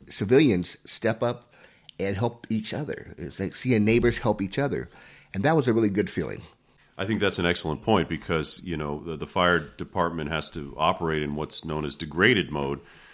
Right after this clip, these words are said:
Speaker 2: Um, there's simply too many, too much damage, uh, especially in the case of Northridge, uh, for you guys to be everywhere to, to, to respond to every,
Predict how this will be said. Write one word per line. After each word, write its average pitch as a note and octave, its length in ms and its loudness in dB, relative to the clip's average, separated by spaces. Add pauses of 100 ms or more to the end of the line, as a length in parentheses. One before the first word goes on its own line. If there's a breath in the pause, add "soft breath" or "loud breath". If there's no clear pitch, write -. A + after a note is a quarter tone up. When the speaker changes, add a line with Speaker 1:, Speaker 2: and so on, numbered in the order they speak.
(180 loud breath)
Speaker 2:
Um, D2+ 320 -2
there's E2+ 180 -2
simply F2 360 -2 (200)
too - 180 -2
many, F#2 440 2 (260)
too - 120 -2
much F#2 220 0
damage, F#2 720 2
uh, D2+ 180 -4
especially F2 400 -4
in D#2 60 -2
the D2+ 60 -6
case D#2+ 260 -4
of C#2 80 -8
Northridge, E2+ 540 -2 (540 soft breath)
uh, D2+ 180 -8
for F2+ 220 -4
you F2 140 0
guys F2 240 4
to F#2+ 100 -6
be F#2 200 0
everywhere D#2+ 520 2
to, B1+ 80 -8
to, D2 560 -6
to - 120 -10
respond F2+ 540 2
to - 100 -8
every, E2+ 580 -2